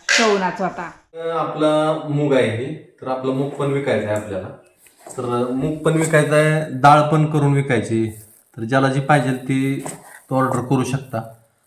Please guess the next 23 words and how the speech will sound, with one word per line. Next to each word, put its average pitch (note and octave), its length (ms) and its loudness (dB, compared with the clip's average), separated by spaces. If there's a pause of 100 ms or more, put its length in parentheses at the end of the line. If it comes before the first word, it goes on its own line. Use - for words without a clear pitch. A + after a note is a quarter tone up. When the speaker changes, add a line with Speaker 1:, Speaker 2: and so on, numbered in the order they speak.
(180)
Speaker 2:
त्याचा A2 160 -4
भाव A#2 300 0
पण C3 100 -2
तुम्हाला A#2+ 320 -4
मी A#2 120 -2
सांगेन, G#2+ 360 -4
त्याच्या - 460 -10
भावाची A2+ 340 -2
मी A#2 120 -4
आता A2+ 180 -6
चौकशी C#3 380 -4
करतो. A#2 460 -8 (380)
आपलं A#2+ 280 -6
जे A#2+ 220 -2
आहे A#2 80 0
हे A2+ 140 -4
पीक B2 300 -6
ही A#2+ 60 -8
सेंद्रिय A#2+ 480 0
आहे, G2+ 140 -2
बिगर A#2+ 200 -4
केमिकलचं A#2+ 600 -4
आहे. A2 100 -6